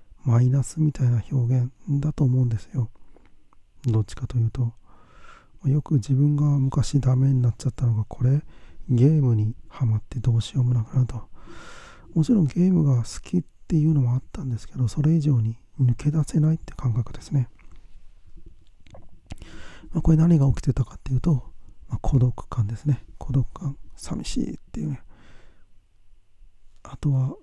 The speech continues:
現実と向き合う拒否、逃避行動っていう、耐えれないっていうやつですね。うん。もう、もうゲームをしてないと落ち着かないっていう。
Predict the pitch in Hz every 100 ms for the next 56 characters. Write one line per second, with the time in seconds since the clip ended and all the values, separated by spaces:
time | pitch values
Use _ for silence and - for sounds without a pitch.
0 | - 135 147 143 - - - 135 131 -
1 | 156 139 - 143 110 147 143 - - -
2 | - - _ - - 123 101 - 131 120
3 | 127 123 - - - 127 120 - - -
4 | - - - - - - - - 143 131
5 | 143 151 135 120 117 - - - 123 120
6 | 120 117 - 120 - - - - - -
7 | - - - - 139 123 123 - - -
8 | 165 131 - - - - - 143 127 170
9 | 180 160 117 - 135 127 139 - - 135
10 | - - 143 131 131 131 - - 214 196